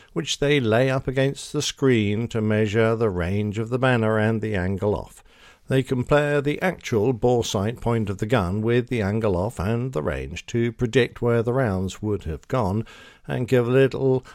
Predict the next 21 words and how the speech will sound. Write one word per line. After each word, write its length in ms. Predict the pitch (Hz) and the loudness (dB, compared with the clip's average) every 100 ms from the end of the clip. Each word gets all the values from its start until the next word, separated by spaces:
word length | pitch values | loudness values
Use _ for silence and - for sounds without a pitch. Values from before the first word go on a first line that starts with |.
| - - | -20 -14
tut-tut 680 | - - - 143 - - - - - - | -14 -12 -8 -6 -6 -12 -20 -20 -20 -6
interspersed 920 | 123 131 123 143 - 135 127 139 - | 0 0 0 -2 4 8 8 6 4
with 160 | 156 147 | 2 4
an 80 | 160 | 2
occasional 800 | - 165 147 - 123 135 185 - | 2 2 2 2 2 2 0 -6
"hmm" 880 | - 269 202 123 95 85 76 65 67 | -8 -2 0 2 0 -2 -6 -8 -8
of 320 | - 113 113 | -4 -2 -2
approval. 800 | 123 - 131 98 78 67 78 - _ _ _ _ _ | -4 2 4 4 -2 -10 -16 -20 _ _ _ _ _
Couple 320 | - 87 - | -8 -6 -2
of 120 | 113 104 | 0 2
these 260 | 120 110 | 2 2
dry 280 | - 120 120 | 2 4 4
trips, 540 | 104 110 113 - - | 2 2 2 0 -6
and 320 | 101 107 113 143 | -4 -2 -2 -4
at 100 | - | -2
last 600 | 185 110 - - - - _ | -2 -2 -4 -16 -16 -20 _
I'm 160 | - 76 | -12 -10
cleared 340 | - 95 92 98 | -8 -8 -8 -4
to 40 | |
go 160 | 110 123 | 0 0
live. 380 | 110 71 - | -2 -6 -10